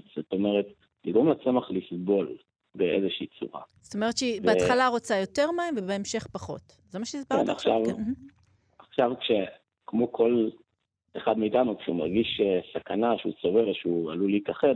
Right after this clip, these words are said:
Speaker 1: אז הוא מייצר את הדור הבא, נכון?
Speaker 2: וואו, אוקיי,
Speaker 1: זה
Speaker 2: הבנו.
Speaker 1: ממש, ממש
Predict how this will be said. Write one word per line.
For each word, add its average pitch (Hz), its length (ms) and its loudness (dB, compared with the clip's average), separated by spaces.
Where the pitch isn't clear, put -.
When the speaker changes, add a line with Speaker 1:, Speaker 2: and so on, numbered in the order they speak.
Speaker 1:
אז 117 180 0
הוא 113 100 0
מייצר 95 380 0
את 104 100 -2
הדור 107 220 2
הבא, 127 200 2
נכון? 117 300 -2
Speaker 2:
וואו, 160 380 -4
אוקיי, 110 360 -2
Speaker 1:
זה 107 60 2
Speaker 2:
הבנו. 107 180 2
Speaker 1:
ממש, 127 460 0
ממש 120 260 2